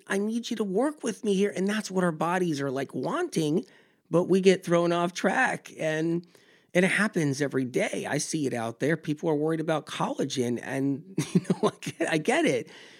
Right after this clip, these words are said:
but they're doing that while they're guzzling down coffee and burning out their adrenals. I think, look, the bottom line is, it's about, like, are you gonna work with your body? Because it's not hopeless. It's not. And I still got to,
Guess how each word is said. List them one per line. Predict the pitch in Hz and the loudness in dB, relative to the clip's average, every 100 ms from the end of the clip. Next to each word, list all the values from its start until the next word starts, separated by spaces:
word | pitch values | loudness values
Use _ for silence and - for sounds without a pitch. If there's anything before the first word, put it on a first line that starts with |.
| - | -4
but | 160 165 | 0 4
they're | 160 | 6
doing | 196 190 165 | 8 6 6
that | 254 277 | 4 2
while | 147 147 | 0 2
they're | 135 | 2
guzzling | 160 170 170 151 | 2 0 0 0
down | 147 143 | 0 0
coffee | - 196 302 226 139 | -2 -2 -2 0 0
and | 120 | 2
burning | 151 165 156 | 0 0 0
out | 160 | -2
their | 160 | -2
adrenals. | 151 220 269 196 - - - - | -4 0 0 0 -4 -18 -16 -6
I | |
think, | 180 285 - - _ _ _ - | 2 4 4 -2 _ _ _ 0
look, | 180 139 - _ _ - | 0 0 -10 _ _ -4
the | 196 | 0
bottom | 240 277 226 | 2 4 4
line | 156 139 117 | 2 2 0
is, | 104 92 - _ _ _ _ _ _ _ - | -2 -4 -8 _ _ _ _ _ _ _ -8
it's | 147 147 | -2 0
about, | 135 127 117 | 2 0 0
like, | 120 101 - _ - | -4 -4 -8 _ -6
are | 147 | -2
you | 151 | -2
gonna | 147 139 | -2 -2
work | 135 127 120 | -2 -4 -6
with | 127 | -4
your | 120 | -4
body? | 117 147 170 113 107 | -4 -4 -4 -4 -6
Because | - 113 - 117 - | -8 -8 -4 -4 -4
it's | 123 - | -6 -6
not | 107 110 240 | -4 -2 -4
hopeless. | - 110 98 117 98 - - _ _ _ _ _ - | -4 -6 -6 -8 -8 -8 -12 _ _ _ _ _ -6
It's | 139 - | -6 0
not. | 135 247 214 - | 2 2 0 -4
And | 110 | -2
I | 160 | 0
still | - | 0
got | 185 | 2
to, | 127 | 0